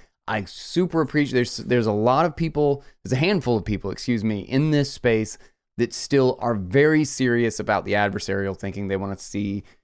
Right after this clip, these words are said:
you know, they want to assume the worst so that we can essentially prepare for it. And, and you,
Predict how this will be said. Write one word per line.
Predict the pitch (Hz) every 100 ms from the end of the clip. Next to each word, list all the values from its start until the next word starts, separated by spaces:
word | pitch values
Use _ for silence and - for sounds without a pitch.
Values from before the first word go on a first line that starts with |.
| _ _
you | - 117
know, | 107 - - _ - 117
they | 120
want | 139 151
to | 143
assume | 113 - - 185 202 180
the | 160
worst | 117 131 120 113 - - - -
so | - - 135 131 117
that | 127 104
we | 123
can | 110 120 113 98 - _ _ -
essentially | 127 160 147 147 135
prepare | - 120 - 123 113 101
for | 101 92
it. | 85 - - - _ _ _ _ -
And, | 107 107 107 107 107 98 - _ _ -
and | 113 113 104
you, | 120 127